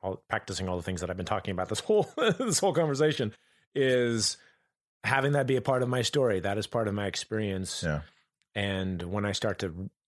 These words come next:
Speaker 1: ruminate on that, I have to go, "Okay, but l-, l-, leave it there for now," because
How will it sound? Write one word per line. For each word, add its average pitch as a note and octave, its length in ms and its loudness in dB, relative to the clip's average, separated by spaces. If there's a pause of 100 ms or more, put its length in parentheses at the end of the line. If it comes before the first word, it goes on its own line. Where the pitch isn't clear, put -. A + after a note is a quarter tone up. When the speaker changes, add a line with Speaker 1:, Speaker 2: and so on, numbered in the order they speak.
(160)
Speaker 1:
ruminate A2 580 2
on F#2 180 -2
that, G2 400 -4
I G#2+ 40 -4
have - 80 -6
to G#2+ 80 -6
go, A2 120 -2
"Okay, B2+ 460 -2 (260)
but A2 280 -4
l-, D#3 100 -10 (200)
l-, A2+ 80 -6 (220)
leave C3 340 0
it C#3 100 0
there G2+ 200 0
for F#2+ 160 -6
now," F2+ 140 -4
because G#2+ 580 -2